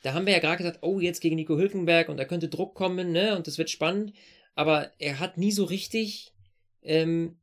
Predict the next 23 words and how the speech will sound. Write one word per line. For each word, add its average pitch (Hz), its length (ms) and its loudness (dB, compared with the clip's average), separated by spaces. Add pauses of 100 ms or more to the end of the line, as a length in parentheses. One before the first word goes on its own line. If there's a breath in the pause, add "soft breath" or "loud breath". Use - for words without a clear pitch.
(120)
sich 165 200 -2
steigern 170 340 6
können. 117 360 -6
Also 135 160 -2
ich 139 120 -8
hab 175 100 -8
den 185 120 -4
jetzt 175 180 -2
in 160 80 -6
den 156 100 -4
vergangenen, 208 520 -4
in 156 160 -8
der 156 80 -4
vergangenen 185 280 -6
Saison, 180 240 -4
da 165 80 -2
war 156 100 -4
immer 190 140 -2
so 165 80 -2
eine 170 80 2
leichte 147 240 -2
Steigerung 202 420 -2
da 190 220 -6